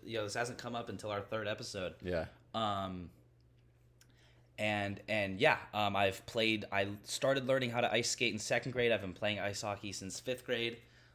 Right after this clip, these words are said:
Speaker 1: Uh, took a little break senior year of high school, freshman year of college. Uh, I'm back in it.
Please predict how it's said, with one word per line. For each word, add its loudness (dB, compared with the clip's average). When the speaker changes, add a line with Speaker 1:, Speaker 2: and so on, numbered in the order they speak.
Speaker 1:
Uh, 0
took -6
a -2
little 4
break 2
senior 2
year 0
of -4
high 4
school, 0
freshman 0
year 0
of -6
college. 0
Uh, 0
I'm -8
back 2
in 0
it. -2